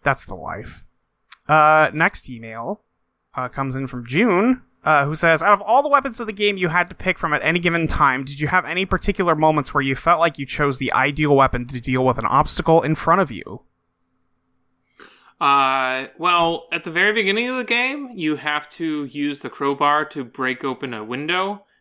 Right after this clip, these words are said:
Speaker 2: and crawl through, and that, I think, is exactly what this question's all about.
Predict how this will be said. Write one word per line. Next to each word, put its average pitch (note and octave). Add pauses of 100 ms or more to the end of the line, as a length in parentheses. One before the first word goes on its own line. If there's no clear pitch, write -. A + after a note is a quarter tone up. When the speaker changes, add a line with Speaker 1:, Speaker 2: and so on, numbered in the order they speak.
Speaker 2:
and C#3+
crawl E3
through, F#3+
and C3+
that, B2+ (180)
I A#2
think, A2+
is G#2+
exactly A2+
what A2+
this A#2
question's C3
all C#3
about. F#3